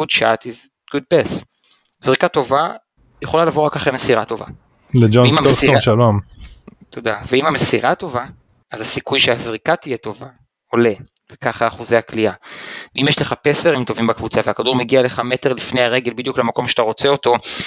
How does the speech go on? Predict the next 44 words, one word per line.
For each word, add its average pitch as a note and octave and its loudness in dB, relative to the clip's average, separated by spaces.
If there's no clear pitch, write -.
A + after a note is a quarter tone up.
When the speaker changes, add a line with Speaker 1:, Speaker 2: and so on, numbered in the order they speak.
Speaker 1:
או A2+ -2
אם A#2+ 2
אתה A#2+ 0
ימני B2 0
ומעדיף A#2+ 0
לקבל B2+ -2
אותו C3+ -6
עם A#2 -4
הגב A#2+ 0
לשער B2+ 0
ב-, A#2 -4
לרגל A#2+ -2
ימין, C#3 -2
או C#3+ 0
אם D3 2
הסיבוב D3 2
שלך E3 2
הוא C#3 -2
דווקא D3+ 0
על C3+ 0
כתף D3 -4
שמאל, E3 2
ואתה A#2+ -2
מעדיף C3 0
לקבל C#3+ 2
אותו C#3 0
שמאלה, E3+ 2
אז A2+ 0
זה, A2+ 4
זה A#2 2
מאוד B2+ 2
משמעותי C#3 -2
מי C#3+ 2
מוסר C3+ 2
לך. C3 0
ולדעתי, A#2+ 2
יש C3 0
במכבי C3+ 0
חיפה C3 0
מוסרים B2 -2
מספיק - -2
טובים A2+ 0
בשביל A2 -2
זה. A#2+ 0